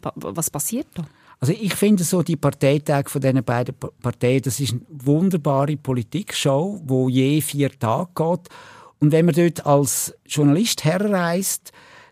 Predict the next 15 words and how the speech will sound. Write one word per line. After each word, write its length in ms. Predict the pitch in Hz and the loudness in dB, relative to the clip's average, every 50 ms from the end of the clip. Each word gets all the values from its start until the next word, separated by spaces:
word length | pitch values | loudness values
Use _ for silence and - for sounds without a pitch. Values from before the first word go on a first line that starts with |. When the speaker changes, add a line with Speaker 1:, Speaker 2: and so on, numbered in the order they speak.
| _ _ | _ _
Speaker 2:
dann 260 | - 151 147 156 - | 4 4 4 4 2
kann 280 | - - - 156 147 147 | -2 -4 0 2 4 4
man 100 | 143 131 | 4 4
wirklich 320 | 147 180 - - 170 - | 2 -2 -2 -6 -8 -8
vier 460 | - - - - 170 170 185 180 - _ | -6 -8 -8 -6 -4 -4 -4 -6 -4 _
Tage 440 | - 143 160 160 165 180 156 - 147 | -4 -2 -2 -2 -2 -2 -2 0 0
lang 480 | 139 135 135 143 160 180 196 208 208 - - _ _ _ _ _ | 2 4 4 2 2 2 0 -2 -4 -8 -14 _ _ _ _ _
Politik 680 | - 143 143 139 131 - - 156 180 - - - - - - | 2 2 4 4 2 0 -2 -2 -2 -2 -4 -10 -10 -10 -10
von 160 | - - 151 | -6 -4 0
diesen 220 | 143 143 147 151 131 | 2 4 4 4 4
beiden 260 | 147 143 143 147 135 | 4 2 2 0 -2
Parteien 500 | - 143 131 - - 143 143 147 160 160 | -4 -6 -6 -2 0 2 2 2 2 0
aufsaugen. 920 | - 190 175 175 - - - - 196 185 160 139 117 - - 117 107 - - | 0 0 -2 0 0 -2 0 2 4 4 4 4 2 0 -2 -2 -2 -4 0
Speaker 1:
Mhm. 60 | 151 | 4
Speaker 2:
Weil 300 | 139 143 143 143 - | 4 6 6 4 2